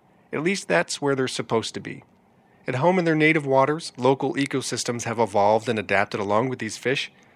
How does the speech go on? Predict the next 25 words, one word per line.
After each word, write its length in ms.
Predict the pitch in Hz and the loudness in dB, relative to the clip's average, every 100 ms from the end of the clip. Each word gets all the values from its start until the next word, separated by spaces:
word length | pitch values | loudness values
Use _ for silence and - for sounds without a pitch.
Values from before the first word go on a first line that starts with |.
| _ _ _ | _ _ _
so 140 | - | -2
they 100 | 160 | 0
fit 320 | 160 - 196 240 | 0 -2 -2 0
right 220 | 175 165 | 0 2
in 160 | 165 | 2
with 120 | 151 139 | 0 2
their 160 | 123 | 2
environment. 640 | 117 107 117 127 95 - - _ _ _ _ _ _ _ 139 | 2 2 2 2 -2 -10 -18 _ _ _ _ _ _ _ -4
Unfortunately, 720 | 139 165 180 - 180 170 165 | -2 2 2 2 0 2 4
lionfish 600 | 143 143 190 - 196 175 | 4 2 0 0 2 2
are 80 | |
now 280 | 139 127 135 | 4 6 6
established 600 | 139 - 113 104 110 - | 2 0 0 0 -2 -6
in 80 | 113 | -4
the 60 | 104 | -4
waters 460 | 107 107 107 - | -2 -2 -4 -6
of 100 | 104 | -8
the 100 | 104 | -6
Atlantic 400 | 104 107 104 101 | -6 -4 -4 2
Ocean, 360 | 120 131 98 101 _ _ - | 2 2 -2 -10 _ _ -6
and 300 | 135 160 156 | -2 0 0
they 80 | 147 | 0
don't 180 | 139 127 | 0 4
belong 360 | 127 156 165 | 6 6 4
there. 300 | 120 - - | -2 -8 -14